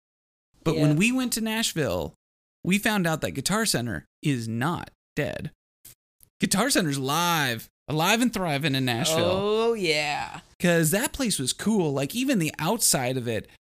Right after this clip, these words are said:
Speaker 1: had, like, these cutout guitars that were made of wood that were, like,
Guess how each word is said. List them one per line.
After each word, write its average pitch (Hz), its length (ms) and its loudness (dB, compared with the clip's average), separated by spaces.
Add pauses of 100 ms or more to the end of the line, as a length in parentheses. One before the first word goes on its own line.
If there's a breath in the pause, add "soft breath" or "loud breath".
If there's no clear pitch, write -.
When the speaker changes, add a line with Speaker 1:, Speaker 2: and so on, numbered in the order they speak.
(160)
Speaker 1:
had, 165 160 2
like, 160 200 -2
these 151 300 0 (240)
cutout 180 600 0
guitars 165 760 0
that 117 140 0
were 135 160 0
made 135 240 0
of 180 160 -4
wood 151 380 2
that - 120 -2
were, 127 120 -6
like, 120 240 -6